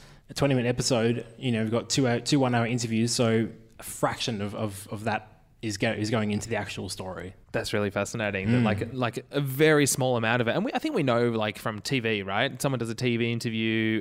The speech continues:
Speaker 2: and it's, like, an hour long, and it gets condensed into, like, a seven-minute story, right? And there's narration and other grabs that they, they put into it. You just choose, like, the best stuff, obviously, and that's what,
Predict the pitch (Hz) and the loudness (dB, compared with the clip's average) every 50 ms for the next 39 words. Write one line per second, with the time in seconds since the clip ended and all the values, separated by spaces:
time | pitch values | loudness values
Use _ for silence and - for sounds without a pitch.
0 | - 113 110 104 104 104 107 107 101 - - 117 - 110 107 101 104 107 107 107 | -2 -2 -4 -4 -4 -4 -4 -6 -6 -4 -4 -4 -4 -4 -4 -2 0 0 0 0
1 | 104 104 104 104 104 104 104 107 107 - - 104 104 101 101 - - 113 - 117 | 0 0 0 0 0 -2 -4 -6 -8 -8 -6 -6 -6 -6 -8 -8 -8 -6 -4 -4
2 | 117 - - - - - - - - 131 110 113 107 98 - - 113 - - 101 | -4 -2 -4 -4 -4 -6 -6 -4 -2 -2 0 0 -2 -2 -4 -6 -8 -8 -8 -10
3 | 101 - - - - - 123 104 104 101 101 101 98 - - - - 101 95 87 | -8 -6 -6 -4 -2 -2 -2 -2 -4 -4 -6 -6 -6 -6 -6 -6 -6 -6 -8 -8
4 | 73 - 85 95 101 104 107 120 135 131 - - - - - - - - - 123 | -8 -10 -10 -10 -6 -2 0 0 0 0 -4 -10 -18 -20 -20 -20 -18 -10 -6 -4
5 | 117 113 113 113 117 110 - - 113 113 107 101 101 107 110 - - 131 113 104 | 0 0 2 2 2 0 -2 -2 -2 0 0 2 2 2 0 0 -2 -4 -4 -4
6 | 104 104 101 - 101 101 95 98 98 98 101 107 107 104 - - - - - - | -4 -6 -8 -8 -8 -6 -6 -6 -6 -8 -8 -8 -8 -8 -10 -10 -12 -16 -20 -20
7 | - - - 127 120 123 117 117 113 104 123 113 110 117 113 113 - 127 - - | -10 -4 -2 -2 0 2 0 0 0 0 -2 0 0 0 -2 -2 -4 -4 -2 -2
8 | 113 110 107 95 107 107 104 - - 117 117 117 - 113 104 101 110 - - _ | -2 -2 -2 -2 -2 -4 -4 -4 -6 -6 -6 -6 -4 -2 -2 -2 -4 -6 -10 _
9 | _ _ _ _ _ _ _ - 135 147 151 175 170 - - - 151 135 - 113 | _ _ _ _ _ _ _ -6 -4 0 0 0 0 0 0 0 0 0 0 -4
10 | 107 - 113 113 101 - 127 113 - - - - - 135 104 - - - 127 113 | -6 -6 -8 -8 -4 -2 -2 -2 -2 -2 -4 -4 -2 -2 -4 -4 -4 -6 -6 -4
11 | 113 110 - - 120 110 117 151 156 139 131 127 - - 123 120 117 | -4 -6 -6 -6 -4 -4 -4 -4 -2 -2 -2 -2 -2 0 0 0 0